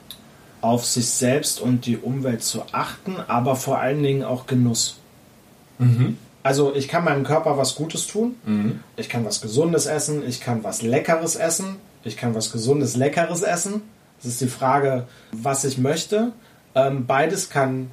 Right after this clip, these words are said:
Speaker 1: förderlich sein, also in Maßen natürlich, wenn das Leckere vielleicht nicht ganz so gesund ist. Ähm, aber ich denke an was ganz Spezielles. Es geht darum, dass man,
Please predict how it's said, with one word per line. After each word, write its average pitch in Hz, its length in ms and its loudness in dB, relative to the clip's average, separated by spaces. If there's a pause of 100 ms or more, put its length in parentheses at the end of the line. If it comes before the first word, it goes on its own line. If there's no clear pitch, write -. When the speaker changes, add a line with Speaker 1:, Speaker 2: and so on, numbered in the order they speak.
(100)
Speaker 1:
förderlich 160 480 2
sein, 117 300 0
also 120 320 -4
in 113 160 -2
Maßen 147 360 0
natürlich, 139 460 -2
wenn 131 160 2
das 120 200 0
Leckere 127 480 0
vielleicht 117 340 -4
nicht 117 160 -6
ganz 135 240 2
so 135 120 2
gesund 131 360 2
ist. 208 300 -6 (480)
Ähm, 139 300 4
aber 139 120 4
ich 131 100 2
denke 151 240 4
an 139 80 2
was 131 160 2
ganz 143 180 0
Spezielles. 139 680 2
Es - 140 -4
geht 139 220 0
darum, 139 380 2
dass 135 220 0
man, 131 400 0